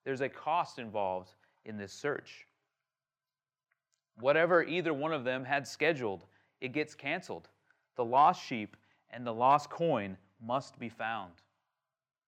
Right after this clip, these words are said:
Now, the man and the woman in these parables represent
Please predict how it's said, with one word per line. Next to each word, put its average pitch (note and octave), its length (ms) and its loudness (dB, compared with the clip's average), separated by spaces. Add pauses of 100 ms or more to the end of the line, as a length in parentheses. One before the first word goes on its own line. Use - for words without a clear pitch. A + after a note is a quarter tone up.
(1500)
Now, C#3+ 180 6
the C#3 200 -2
man D#3 480 4
and C#3+ 200 -4
the B2 60 4
woman B2 400 -2
in A#2+ 160 -6
these A#2+ 200 -6
parables A#2+ 680 -6 (440)
represent A#2+ 720 -2